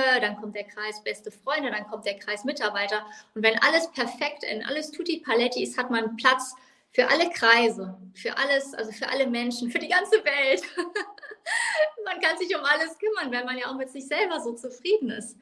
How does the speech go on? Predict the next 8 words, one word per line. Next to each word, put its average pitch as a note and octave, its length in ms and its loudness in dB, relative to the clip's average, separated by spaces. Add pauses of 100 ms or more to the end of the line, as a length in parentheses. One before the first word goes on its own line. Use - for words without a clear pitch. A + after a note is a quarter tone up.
(360)
Und A#3+ 220 2
je B3 280 4
enger F4+ 340 6
der C4+ 160 2
Druck - 340 -2
wird, A3 240 0
je A#3+ 120 -2
enger D#4 640 -2